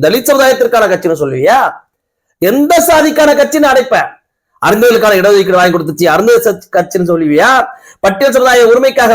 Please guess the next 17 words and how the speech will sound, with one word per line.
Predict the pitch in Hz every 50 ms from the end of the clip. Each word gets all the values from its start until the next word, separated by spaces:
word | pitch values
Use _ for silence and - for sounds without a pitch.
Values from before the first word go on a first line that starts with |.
| 214 -
பாடுபட்டு | 226 247 269 269 262 247 254 - 247 226
அதை | 220 220 214 226
வென்றெடுத்தார்கள், | 247 277 320 302 302 302 285 247 233 226 208 -
அதனால | 185 185 196 202 -
பட்டியல் | 202 190 - 247 233
சமுதாயத்திற்கான | 233 226 220 208 208 180 208 175 190 185 175
கட்சின்னு | 165 156 - 165 160 139
சொல்லுவியா? | 147 139 131 143 185 240 262 240 190 - - - - - _ - 196
இஸ்லாமிய | 196 214 285 285 285 277 277 262 247
சகோதரர்களுக்கான | 262 254 269 262 254 233 262 254 247 233
இடஒதுக்கீடு | 233 262 269 277 - - 262 247 247
வென்றெடுத்தார்கள், | 247 240 277 262 269 277 254 240 233 233 220 175
அதனால | 175 190 202 196 180
இஸ்லாமிய | 175 - 233 233 240 240 233
சகோதரர்களுக்கான | 226 220 214 208 196 - 196 185 170
கட்சின்னு | 170 - 180 165 156
சொல்லுவியா? | 160 147 143 165 220 254